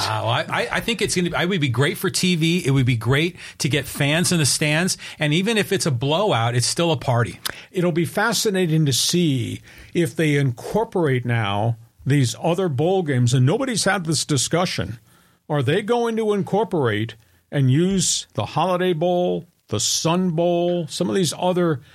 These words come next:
Speaker 2: Peach Bowls, the Gator Bowl? They're gonna incorporate them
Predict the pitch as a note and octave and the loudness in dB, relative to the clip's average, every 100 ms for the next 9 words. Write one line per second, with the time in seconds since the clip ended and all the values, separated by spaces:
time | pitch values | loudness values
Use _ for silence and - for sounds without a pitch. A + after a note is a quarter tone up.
0 | - - _ _ - F#3+ - - F3+ F3+ | -20 -20 _ _ 0 0 -2 -2 0 2
1 | F3 F3+ C3+ - - A#2+ E3+ F3 D#3 D#3+ | 2 0 -2 -4 -2 0 0 0 0 0
2 | E3 E3 D#3+ G3 C4 G#3 - G3+ F#3 D#3+ | 0 0 0 0 0 -2 -2 -2 -2 0
3 | F3+ G#3 E3+ D#3 | 0 0 0 -2